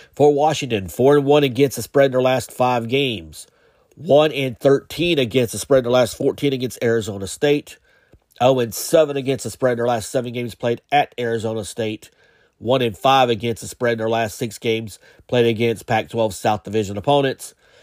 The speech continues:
The total has gone over, however, in five of Washington's last six games. For Arizona State,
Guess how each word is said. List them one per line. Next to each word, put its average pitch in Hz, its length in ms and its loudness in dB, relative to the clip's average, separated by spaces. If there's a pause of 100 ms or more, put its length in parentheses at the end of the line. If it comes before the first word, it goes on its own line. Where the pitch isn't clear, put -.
(280)
The 95 100 -6
total 139 340 4
has 139 280 2
gone 135 280 2
over, 131 380 2
however, 113 440 0
in 110 220 -10
five 127 340 -2
of 107 80 -8
Washington's 113 540 -4
last 104 500 -4
six - 400 -12
games. 110 580 -8 (680)
For 139 260 2
Arizona 143 460 2
State, 127 420 0